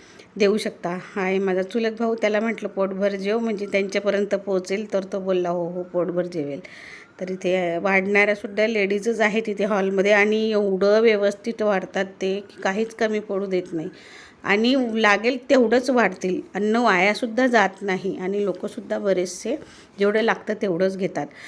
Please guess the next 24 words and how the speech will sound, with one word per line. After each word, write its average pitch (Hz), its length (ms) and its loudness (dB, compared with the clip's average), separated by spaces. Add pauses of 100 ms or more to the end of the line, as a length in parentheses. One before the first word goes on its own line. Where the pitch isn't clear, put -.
(140)
आणि 208 160 0
जेवणसुद्धा 226 800 4
इतकं 277 600 4
सुंदर, 233 720 2 (160)
एवढं 220 340 2
म्हणजे 262 520 6 (160)
चविष्ट 254 480 2 (640)
की 262 140 -2
खूप. - 220 0
आणि 214 160 0
हे 233 220 0
आहे 233 240 0
बाजूला 214 440 0
त्यांच्या 214 380 -2
तेरा 202 320 0
पितरांच्या 202 500 -4
समोर 208 300 -4
हे 226 280 -8
जे 233 200 -4
आहे 226 240 -2
रेग्युलर 208 420 -2
आलेले, 190 460 -2 (600)
अ, 190 100 -2 (360)
माणसं 196 500 0